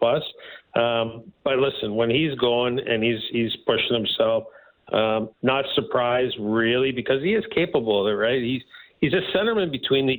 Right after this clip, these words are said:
ears who's playing the wing. I mean, if he was a little bit more responsible, uh, all the time in all three zones, we wouldn't, uh, we wouldn't see him on the wing. I think that, uh, you know, that early season experiment kinda came and went. But,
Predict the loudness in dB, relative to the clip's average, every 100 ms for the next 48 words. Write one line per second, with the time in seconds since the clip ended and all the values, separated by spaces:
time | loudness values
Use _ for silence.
0 | 0 0 0 -4 -2 0 2 0 2 2
1 | 0 -4 -2 0 2 0 0 0 0 0
2 | 0 0 -2 0 0 0 -2 0 0 -2
3 | -2 0 0 -4 -20 _ -2 0 2 2
4 | 0 0 -2 0 0 0 0 0 -2 -2
5 | 0 0 0 -2 -4 -2 -2 -2 -8 -8
6 | -2 0 2 0 -2 -2 -2 -2 -4 -2
7 | 2 2 2 0 0 -2 -2 -2 0 -2
8 | _ 2 2 0 _ -20 -20 -2 0 2
9 | 0 0 0 0 -2 -2 -2 0 0 -2
10 | 0 0 0 0 -2 -2 0 -2 0 2
11 | 0 -2 -2 -2